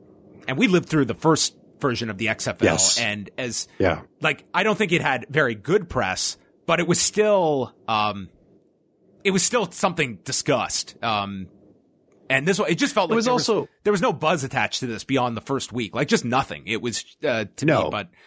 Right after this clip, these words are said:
Speaker 1: I, I'm not the ardent sports fan either that's following this stuff.
Speaker 2: No, but I think even,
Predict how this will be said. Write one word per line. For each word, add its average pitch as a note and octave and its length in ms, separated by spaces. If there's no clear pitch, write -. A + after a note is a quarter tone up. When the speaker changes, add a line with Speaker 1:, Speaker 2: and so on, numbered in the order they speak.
Speaker 1:
I, E3 200
I'm E3+ 140
not C#3+ 240
the A2 500
ardent B2+ 240
sports - 320
fan G#2 220
either F#2 240
that's F2 200
following F2 440
this B1 100
stuff. - 280
Speaker 2:
No, F3 240
but B2 100
I A#2+ 80
think B2+ 260
even, G#2+ 420